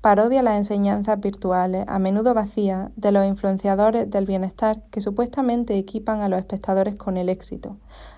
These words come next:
a la vez que pone de manifiesto el acceso desigual a las opciones relativas al descanso, en la maternidad y el autocuidado.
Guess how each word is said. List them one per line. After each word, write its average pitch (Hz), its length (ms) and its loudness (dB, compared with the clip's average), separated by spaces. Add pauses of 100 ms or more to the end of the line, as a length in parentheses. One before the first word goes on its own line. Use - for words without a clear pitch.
a 208 100 0
la 208 100 6
vez 277 280 2
que 226 120 -2
pone 233 240 2
de 247 80 2
manifiesto 202 760 -2 (300)
el 202 140 0
acceso 233 460 0
desigual 202 680 0
a 202 140 0
las 190 180 2
opciones 214 560 0
relativas 190 600 0
al 180 80 -2
descanso, 247 680 0 (360)
en 214 80 2
la 214 80 4
maternidad 208 760 0 (140)
y 208 80 2
el 185 80 4
autocuidado. 165 720 -4